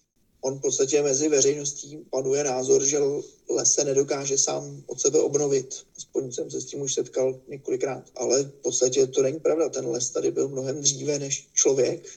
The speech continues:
a požáry tu byly taky vždycky. A další podobné jevy, vichřice a nakonec i ten kůrovec tady vždycky byl,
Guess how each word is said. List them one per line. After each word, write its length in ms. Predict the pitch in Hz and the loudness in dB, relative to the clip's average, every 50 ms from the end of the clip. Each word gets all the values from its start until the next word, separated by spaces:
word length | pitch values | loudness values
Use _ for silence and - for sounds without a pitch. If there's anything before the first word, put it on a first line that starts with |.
| - _ - | -20 _ -2
a 200 | 135 139 135 135 | 0 0 0 2
požáry 500 | 135 147 147 143 147 139 135 147 151 151 | 2 4 4 4 6 4 4 2 2 0
tu 140 | - 160 151 | -2 -6 -6
byly 220 | 147 151 156 147 | -4 -4 -4 -6
taky 220 | 147 135 - - | -6 -8 -8 -8
vždycky. 480 | 135 131 - - - - - - - - - - | -10 -8 -10 -12 -12 -12 -14 -16 -18 -18 -12 -8
A 120 | 165 165 | -4 -2
další 520 | - 123 117 - - - - 139 135 135 - _ _ _ | 0 0 0 0 -4 -6 -8 -12 -14 -16 -18 _ _ _
podobné 400 | - 135 131 127 127 135 135 135 135 | -2 0 0 0 0 0 -2 0 2
jevy, 420 | 131 120 123 131 131 135 135 135 - - _ | 4 6 6 6 4 4 0 -4 -12 -10 _
vichřice 680 | - - 127 - - - 143 135 - - 135 135 131 131 | -4 -2 -2 0 0 0 0 -2 -2 -2 0 0 0 0
a 180 | 123 110 110 - | -2 -4 -6 -6
nakonec 400 | - 131 131 147 143 139 135 - | -6 -4 -2 -2 -2 0 -2 -2
i 60 | 151 135 | -2 -2
ten 200 | 127 127 135 135 | -4 -4 -4 -8
kůrovec 520 | - 156 151 160 156 151 147 143 143 - | -4 0 2 4 4 4 4 2 2 -2
tady 200 | - - 139 139 | -4 -6 -6 -6
vždycky 300 | 135 135 131 - - 139 | -8 -10 -12 -12 -10 -6
byl, 260 | 131 135 135 131 131 | -4 -4 -4 -4 -6